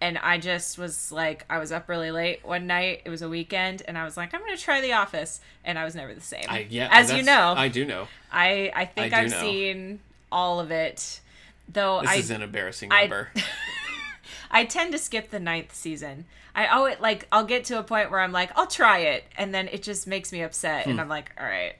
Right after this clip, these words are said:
Speaker 1: let's just go
Speaker 2: Even
Speaker 1: back
Speaker 2: the
Speaker 1: to the
Speaker 2: finale?
Speaker 1: beginning."
Speaker 2: I think the finale is really good.
Speaker 1: I never make it there, though, because I just
Speaker 2: Oh.
Speaker 1: get so
Speaker 2: Okay.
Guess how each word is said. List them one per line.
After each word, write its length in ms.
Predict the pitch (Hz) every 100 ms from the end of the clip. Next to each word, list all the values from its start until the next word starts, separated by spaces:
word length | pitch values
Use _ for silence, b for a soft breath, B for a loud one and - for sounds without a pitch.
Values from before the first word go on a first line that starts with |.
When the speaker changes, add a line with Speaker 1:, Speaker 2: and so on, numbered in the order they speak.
| -
Speaker 1:
let's 160 | 170 -
just 160 | -
go 60 | 233
Speaker 2:
Even 120 | 170
Speaker 1:
back 40 | 170
Speaker 2:
the 40 |
Speaker 1:
to 40 | 170
the 60 |
Speaker 2:
finale? 300 | 170 151 160 330
Speaker 1:
beginning." 140 | 349
Speaker 2:
I 60 | 285
think 160 | 185 -
the 80 |
finale 400 | 175 180 175 180
is 140 | 120 120
really 160 | 117
good. 260 | 117 151 71
Speaker 1:
I 40 | 247
never 260 | 269 277
make 300 | 262 277 294
it 100 | 285
there, 220 | 226 220 208
though, 240 | 190 180
because 300 | 180 214 208
I 100 | 214
just 160 | 226 226
Speaker 2:
Oh. 40 |
Speaker 1:
get 120 | 233
so 500 | - 233 214 214 214
Speaker 2:
Okay. 220 | - 104